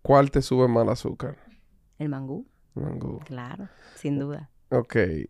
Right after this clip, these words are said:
Speaker 2: Lo otro
Speaker 1: y
Speaker 2: te, te, te agrega, si es frito, ah, grasa a las arterias. <laughs>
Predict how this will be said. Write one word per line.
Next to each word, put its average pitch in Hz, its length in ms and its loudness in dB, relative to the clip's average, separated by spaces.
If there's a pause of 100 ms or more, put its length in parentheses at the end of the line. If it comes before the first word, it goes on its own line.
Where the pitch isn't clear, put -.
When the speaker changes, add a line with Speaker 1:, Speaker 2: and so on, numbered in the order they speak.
(100)
Speaker 2:
Lo - 180 10
otro 269 200 12
Speaker 1:
y 262 40 10
Speaker 2:
te, 240 180 8
te, 202 260 4
te - 200 4
agrega, 185 460 8
si 196 100 2
es 185 80 4
frito, 233 500 0
ah, 151 400 2
grasa 165 340 0
a - 20 2
las 170 120 0
arterias. 151 440 -6
<laughs> - 60 -6